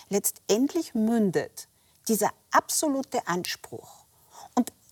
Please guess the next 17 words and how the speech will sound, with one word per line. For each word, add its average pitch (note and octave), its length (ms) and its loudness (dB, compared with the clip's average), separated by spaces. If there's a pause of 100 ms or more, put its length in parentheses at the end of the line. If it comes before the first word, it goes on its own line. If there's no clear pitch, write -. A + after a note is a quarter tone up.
(220)
es - 140 2
gibt - 180 -2
natürlich A#3+ 280 0
schon G#3 160 2
einen F#3 180 4
Moment, F3 400 0
wo D#3+ 60 -4
ich F3 120 -6
das - 160 -8
kritisiere. F#3 640 -2 (160)
Das G3 160 -6
ist - 180 -6
nämlich G#3+ 400 -2
ein F#3 280 -2 (160)
Vergessen - 600 -2
der G3+ 100 -6
Gesellschaftlichkeit. - 1080 -8